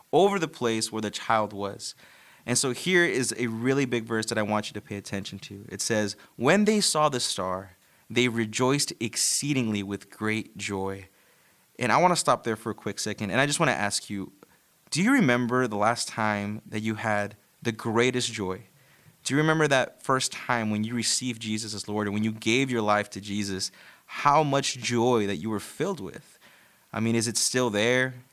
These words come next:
Is it gone? Or, or maybe it's grown because of,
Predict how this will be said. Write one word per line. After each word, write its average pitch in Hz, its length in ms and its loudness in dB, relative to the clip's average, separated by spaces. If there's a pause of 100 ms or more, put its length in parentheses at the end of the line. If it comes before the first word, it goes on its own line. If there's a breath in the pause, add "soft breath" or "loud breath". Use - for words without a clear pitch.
Is 110 160 -6
it 101 200 -4
gone? 127 720 2
Or, 73 200 -10
or 90 120 -6
maybe 131 400 4
it's 117 120 0
grown 113 640 2
because 117 500 0
of, 101 160 -2